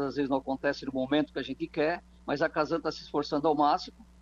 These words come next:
A gente sabe que o contrato entre a Casan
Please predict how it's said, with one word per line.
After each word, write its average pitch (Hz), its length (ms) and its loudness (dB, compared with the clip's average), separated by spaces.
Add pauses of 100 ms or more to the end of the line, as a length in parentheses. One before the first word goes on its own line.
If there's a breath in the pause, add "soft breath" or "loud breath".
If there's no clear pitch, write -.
(360)
A 127 60 -10
gente 151 240 -2
sabe 165 260 2
que 147 100 -4
o 190 60 -4
contrato 165 720 2
entre 156 220 0
a 147 60 0
Casan 147 580 0